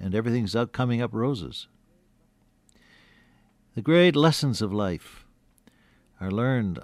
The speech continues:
under the pressures that God allows to come to us. So, uh, I have to, I have to learn, and maybe you can learn with me, to thank God for the pressures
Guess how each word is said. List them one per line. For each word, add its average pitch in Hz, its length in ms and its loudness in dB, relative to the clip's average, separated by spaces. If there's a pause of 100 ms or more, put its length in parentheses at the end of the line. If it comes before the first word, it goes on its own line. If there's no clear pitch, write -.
under 101 220 -4
the 90 100 -6
pressures - 680 -8 (1120)
that 87 160 -10
God 104 220 -2
allows 95 400 -2
to 101 100 -12
come 95 280 -6
to 69 200 -16
us. - 300 -16 (880)
So, 131 500 2
uh, 104 200 -4 (720)
I 123 100 -2
have 165 200 0
to, 127 180 2
I 139 160 0
have 151 140 -2
to 131 100 -2
learn, 139 160 2
and 120 100 0
maybe 131 180 0
you 139 120 4
can 107 160 -2
learn 120 260 0
with 120 180 2
me, 82 280 -8 (100)
to 101 100 -6
thank 127 320 -4
God 104 360 -2 (580)
for - 100 -12
the 90 120 -6
pressures 98 580 -4